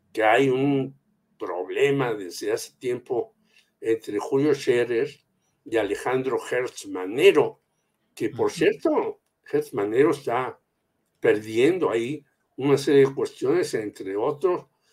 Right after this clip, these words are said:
Speaker 1: lo de la Universidad de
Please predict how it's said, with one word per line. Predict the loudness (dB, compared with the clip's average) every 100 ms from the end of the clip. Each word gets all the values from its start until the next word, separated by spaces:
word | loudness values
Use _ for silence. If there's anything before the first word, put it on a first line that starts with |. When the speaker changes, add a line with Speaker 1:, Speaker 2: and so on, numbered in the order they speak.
| _ -6
Speaker 1:
lo | 2 2
de | 4 0
la | 0 0 0 -4 _ _ _ -10
Universidad | -4 -2 0 -2 -4 -4 2 2 2 -4 _ _ _ _ _ -14
de | -4 0 0 0 -6